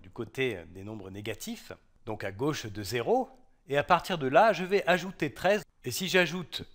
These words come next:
un nombre positif, ça revient à se déplacer vers la droite dans le sens des nombres croissants.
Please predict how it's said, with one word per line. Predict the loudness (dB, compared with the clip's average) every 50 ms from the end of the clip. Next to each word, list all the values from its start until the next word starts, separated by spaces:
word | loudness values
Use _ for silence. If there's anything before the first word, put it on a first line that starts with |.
| -18 -12
un | -10 -8
nombre | -6 -4 -4 -4 -4
positif, | -4 -4 -6 -6 -6 -8 -8 -8 -8 -8 -4
ça | -2 -2
revient | -2 -2 0 0 2
à | 0 0
se | 0 -2
déplacer | -4 -4 -4 -2 -2 -2 -2 -2 -2 -4 -4 -4 -4 -6 -10 -20 -20 -20 -20 -2 2
vers | 2 2
la | 2 2 0
droite | 2 4 6 6 4 2 -4 -8
dans | -8 -8 -8
le | -8 -8
sens | -8 -6 -4 -4 -4
des | -4 -6
nombres | -6 -6 -6 -6 -6
croissants. | -4 -2 -2 -2 -2 -4 -10 -10